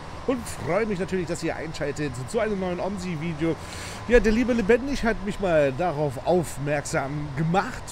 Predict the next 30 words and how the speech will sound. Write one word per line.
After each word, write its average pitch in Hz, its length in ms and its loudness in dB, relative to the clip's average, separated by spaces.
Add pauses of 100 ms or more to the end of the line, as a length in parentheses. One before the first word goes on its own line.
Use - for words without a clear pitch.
(140)
Vielen 170 300 2
Dank 175 320 2
an 143 100 0
der 131 120 -2
Stelle 117 220 -6
dafür, 165 420 -4 (560)
dass - 420 -2 (100)
wir 269 200 0
ja 247 120 0
mal 233 140 -2
eine 180 100 -2
Zeit 226 300 -4
hatten 180 400 -4
mit 156 100 -2
omsi, 185 500 -4 (120)
wo 175 160 0
wir 208 80 -2
mal 208 160 0
nicht 240 440 -2
nur 170 200 0
Bus 190 260 -4
gefahren 143 360 -2
sind, 196 220 -4
sondern 196 400 -4
auch 151 140 -6
mal 170 200 0
ein 143 280 -4
wenig 135 300 -4
gebaut 156 500 -2
haben. 175 240 -2